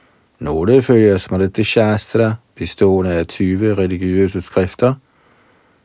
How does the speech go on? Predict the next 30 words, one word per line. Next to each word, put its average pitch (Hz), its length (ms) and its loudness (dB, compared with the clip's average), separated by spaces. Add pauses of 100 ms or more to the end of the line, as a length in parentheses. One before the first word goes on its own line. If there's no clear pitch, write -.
(140)
og - 120 -8
nogle 87 320 0
følger 98 320 2
Puranaer 90 720 -4 (560)
og 95 120 -18
Tantra 87 400 -2
Shastra. 92 640 -4 (880)
Således 110 460 4
er 110 140 4
der 104 100 2
mange 104 300 2
typer 117 440 2
af 98 120 0
filosofer. 107 760 -2 (2000)
Alle 131 240 4
disse 127 280 0
tilhængere 127 840 4
af 101 100 -4
forskellige 101 520 2
skrifter 107 460 0
var 98 120 -2
klar 98 300 0
til - 140 -4
at 87 80 -2
præsentere 90 680 -2
afgørelse 107 600 2
for 85 160 -4
hver 110 260 2
deres 101 320 2
skrift – - 520 -2